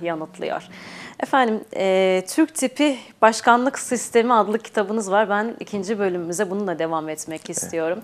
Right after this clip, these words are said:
Speaker 1: Nedir Türk Tipi Başkanlık Sistemi?
Speaker 2: Şimdi, e, her sistem o ülkenin ihtiyacına uygun olmalı.
Speaker 1: Evet.
Speaker 2: Başkanlık sistemi dünyada tek tip,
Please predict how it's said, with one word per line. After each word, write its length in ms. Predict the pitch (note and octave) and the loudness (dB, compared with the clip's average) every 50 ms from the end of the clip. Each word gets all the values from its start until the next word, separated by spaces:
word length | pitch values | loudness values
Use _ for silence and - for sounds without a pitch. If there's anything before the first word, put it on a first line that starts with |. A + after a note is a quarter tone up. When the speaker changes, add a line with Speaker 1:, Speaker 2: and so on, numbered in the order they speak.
| - - - - - - - | -10 -16 -16 -18 -8 -2 0
Speaker 1:
Nedir 220 | F4+ E4 C4+ D4+ | 0 2 2 0
Türk 340 | C#4 - - D4 C#4+ - - | -2 0 -2 -2 -2 -2 -4
Tipi 480 | - A#3 G3 - - C#4 C#4 - - - | -8 -8 -4 -2 -2 0 0 -2 0 2
Başkanlık 480 | G#3+ A3 A3 A3 - G#3+ G3+ G#3 A3+ - | 2 2 2 2 0 -2 0 -2 -2 -4
Sistemi? 380 | - G3 - - - D3+ - - E3 - - - - - - - - - - | -6 -6 -4 -4 -6 -6 -6 -8 -16 -18 -16 -16 -16 -16 -18 -20 -20 -16 -12
Speaker 2:
Şimdi, 360 | - - - - D#3 D#3 D3 | -8 -4 0 2 4 6 8
e, 1000 | C#3+ A#2+ A2 - - G#2 G#2 G2+ G2 G2 G2 G2 F#2+ F#2+ F#2+ F#2+ A2 - - - | 8 8 8 6 2 4 4 4 4 4 4 4 4 2 2 0 -2 -4 -6 -10
her 280 | - - - C3+ C#3 | -4 2 6 6 6
sistem 680 | C#3+ C3 - - - - F#2+ - - - A#2+ C#3 D#3+ - - _ _ _ _ _ - - - | 6 4 2 -2 -2 0 0 0 2 2 2 2 2 -2 -10 _ _ _ _ _ -18 -4 2
o 160 | - C3 C3+ | 4 4 6
ülkenin 340 | B2 A#2 - - A2 G#2+ G#2 | 4 2 0 -2 -2 -2 -2
ihtiyacına 680 | G2 F2 - - A2+ G#2+ G2+ G2 G2 F2+ G#2+ A#2 C#3 | -4 -6 -6 0 2 4 4 4 2 0 -2 -2 -2
uygun 340 | - A2+ G2+ G2 F#2 - G#2+ | 0 0 -2 -2 -2 -2 -2
olmalı. 400 | F#2+ F#2 E2 D#2 - - - E2+ - - _ _ _ _ _ - - | -2 -2 -6 -6 -8 -8 -8 -10 -12 -20 _ _ _ _ _ -20 -18
Speaker 1:
Evet. 80 | - C#3+ - - - - - _ _ _ - | -18 -18 -18 -20 -20 -20 -20 _ _ _ 4
Speaker 2:
Başkanlık 480 | A2+ G#2+ - - C3 B2+ C3 C#3 B2+ | 4 4 4 4 4 4 4 2 -2
sistemi 400 | - - - - A#2+ G#2+ G2+ G2 | -4 -8 -6 -2 -2 -2 -2 -2
dünyada 500 | A2+ A2+ A2+ G#2+ G2+ G2 G2 - - D#3 D3+ - | -4 -2 0 0 0 0 0 -2 -4 -6 -4 -4
tek 220 | - C3 A2+ - | -4 -4 -4 -4
tip, 100 | - - | -8 -20